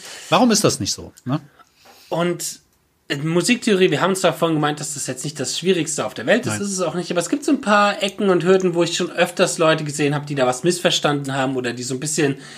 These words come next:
Speaker 2: ähm, ich sag mal, ein bisschen was vertauscht haben,
Speaker 1: Mhm.
Speaker 2: gerade auf der Gitarre. Wir hatten ja von darüber gesprochen, dass, ähm, die Gitarre optisch ein bisschen anders funktioniert als jetzt ein Klavier oder so.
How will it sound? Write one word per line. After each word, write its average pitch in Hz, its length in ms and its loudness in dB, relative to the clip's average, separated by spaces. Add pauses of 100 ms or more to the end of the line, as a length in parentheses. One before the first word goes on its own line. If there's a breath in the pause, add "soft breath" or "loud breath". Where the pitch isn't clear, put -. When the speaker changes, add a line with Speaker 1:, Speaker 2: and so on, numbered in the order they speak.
(240 loud breath)
Speaker 2:
ähm, 131 680 4 (100)
ich - 200 -14
sag 156 140 -4
mal, 156 120 -2
ein 156 260 -2 (180)
bisschen 196 320 0
was 160 140 0
vertauscht 156 500 2
haben, 165 120 2
Speaker 1:
Mhm. 120 40 2
Speaker 2:
gerade 156 260 4
auf 160 100 0
der 147 100 0
Gitarre. 190 480 2 (300 loud breath)
Wir 135 100 2
hatten 139 120 -2
ja 147 80 2
von 143 200 -2
darüber 131 320 -2
gesprochen, 143 480 -4
dass, - 340 -2
ähm, 110 300 -6 (560 loud breath)
die 139 60 -2
Gitarre 143 460 -2
optisch 147 420 -2
ein - 260 -8
bisschen 214 540 2
anders 165 340 2
funktioniert 160 380 -4
als 127 140 -2
jetzt - 180 -8
ein - 40 -12
Klavier 196 340 -2
oder 240 140 4
so. 202 260 0